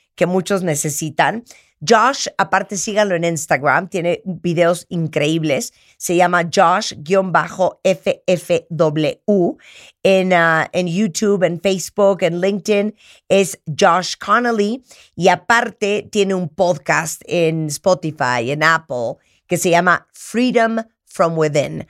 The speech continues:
Libertad desde adentro. Y en web es josh connolly punto co punto U K. My friend, have a Merry Christmas and a Happy New Year.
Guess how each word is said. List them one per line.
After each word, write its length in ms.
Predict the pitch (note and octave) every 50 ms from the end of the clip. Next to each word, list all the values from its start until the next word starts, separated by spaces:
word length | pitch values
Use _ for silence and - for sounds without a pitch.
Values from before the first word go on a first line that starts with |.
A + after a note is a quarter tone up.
| _ _ _ _ _ _
Libertad 680 | - E3+ F3+ D#3+ E3+ E3 D#3+ - G#3+ G3 G3+ G#3 - - -
desde 320 | E3 E3+ E3+ D#3+ D3 D#3+
adentro. 580 | D#3 D3+ F#3 G3+ A3+ G#3 - - B3+ D#4+ G#4 - _ _ _ _ _ _ _ -
Y 100 | F3+ F#3
en 120 | F3 F3+
web 220 | F3 G3 F#3+ F#3 G3
es 160 | F#3+ E3+ C3+
josh 260 | - F#3 F3 F3+ - -
connolly 480 | - - F3 E3+ F3 E3+ F3 F#3 F#3
punto 400 | F3 - - E3+ E3+ D#3+ E3+ E3+
co 420 | E3 - - C3+ C#3 C#3+ D3 D3 D3
punto 280 | - D#3 D#3 D3 -
U 240 | D3+ D3 D3 D3 D3
K. 260 | - C3 B2+ A#2 - _ _ _ - _ _ _
My 220 | G3 G#3 A3 A3
friend, 520 | A3 - - B3+ B3 A#3+ G#3 F#3 D#3 - - _ _ _ _ _ _ _ _ _ _ _ -
have 240 | - A#3+ A#3+ G#3+ A#3
a 80 | G#3
Merry 480 | G3+ G3+ G#3+ A#3 D4 F4 F#4 F4+ E4+ D#4
Christmas 560 | - - C4 A#3+ G3+ - - G#3+ G#3+ G#3 -
and 120 | G#3 F#3+ F#3
a 60 | F3+
Happy 280 | F3+ F#3+ F#3 F3 G3+ G3
New 120 | F3+ F#3
Year. 280 | F3 E3 D#3+ E3 E3